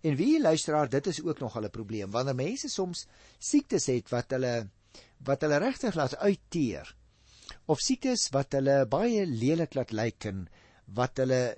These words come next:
nie lekker laat ruik nie, of siektes wat hulle bose swere laat uitslaan,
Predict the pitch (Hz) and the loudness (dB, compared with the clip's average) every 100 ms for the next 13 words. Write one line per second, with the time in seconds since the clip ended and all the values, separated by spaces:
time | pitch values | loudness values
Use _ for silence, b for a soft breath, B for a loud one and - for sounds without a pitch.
0 | - 135 151 226 147 165 - 160 143 104 | -12 -8 -4 -2 0 0 -2 -2 -2 -4
1 | 98 135 - 113 110 104 98 - 214 - | -2 -4 -4 -8 -8 -6 -6 -8 -6 -2
2 | 208 - - b b - 139 - 143 139 | -2 -4 -10 b b -4 -2 0 2 4
3 | 135 - 113 98 214 240 - - 170 240 | 2 -4 -8 4 4 4 0 -4 -2 2
4 | 277 202 156 123 135 131 - 127 78 76 | 2 4 2 2 0 0 0 -2 -2 -8